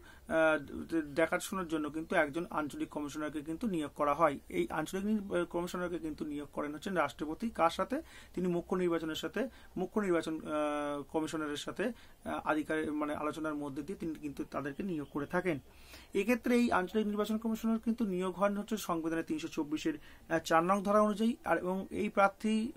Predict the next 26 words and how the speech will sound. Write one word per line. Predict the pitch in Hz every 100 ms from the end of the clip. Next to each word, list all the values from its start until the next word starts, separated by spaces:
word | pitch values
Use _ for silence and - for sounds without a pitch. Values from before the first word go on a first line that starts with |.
| -
এই | 180 180
যে | 190 226 226
পদে | 190 180
যারা | 185 175
আসেন | 151 - 160 240 - - -
তারা | 175 175 180
হয়, | - 170 175 180 - - - -
উম, | 190 165
হাইকোর্টের | 160 165 180 180 185
অবসরপ্রাপ্ত | 160 143 180 196 196 190
বিচারপতি | 185 196 196 202
হতে | 196 202
পারেন, | 196 214 - - -
কিংবা | 185 180 170
রাজ্যের, | 165 151 175 175 160 165
আহ, | 160
অবসরপ্রাপ্ত | 160 160 170 165 151
মুখ্য | 160 156 -
সচিব, | - 151 196 208 - -
তারা | 185 170
কিন্তু | 160 156
এই | 151
সকল | 160 160 170 180
পদে | 151 147 -
আসতে | 151 - 156
পারেন। | 180 165 131